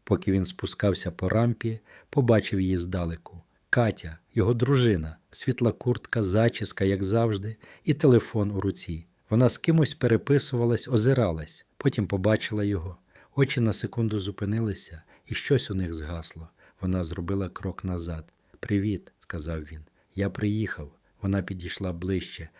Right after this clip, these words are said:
але повільно, без усмішки. «Я ж не знала, що ти...» Вона зробила жест на візок. «Мені не казали. Я хотів сказати, але не через телефон». Вона стояла прямо перед ним.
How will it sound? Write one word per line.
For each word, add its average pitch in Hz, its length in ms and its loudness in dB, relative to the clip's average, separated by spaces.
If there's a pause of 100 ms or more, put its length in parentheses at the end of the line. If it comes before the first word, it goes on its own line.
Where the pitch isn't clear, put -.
але 95 220 0
повільно, 98 640 -4 (180)
без 107 280 4
усмішки. - 640 -4 (300)
«Я 123 120 4
ж 123 100 4
не 156 120 6
знала, 131 380 2
що - 240 -2
ти...» 120 240 -4 (440)
Вона 98 240 0
зробила 95 460 -2
жест 85 380 -2
на 90 120 -2
візок. 92 440 -6 (200)
«Мені 101 280 2
не 98 120 0
казали. 101 600 -2 (320)
Я 104 120 -2
хотів 135 420 -4
сказати, 87 640 -6 (140)
але 107 240 2
не 101 160 0
через 95 300 -8
телефон». 101 640 -8 (400)
Вона 95 240 -2
стояла 92 400 -4
прямо 92 420 -2
перед 92 360 -8
ним. 85 180 -6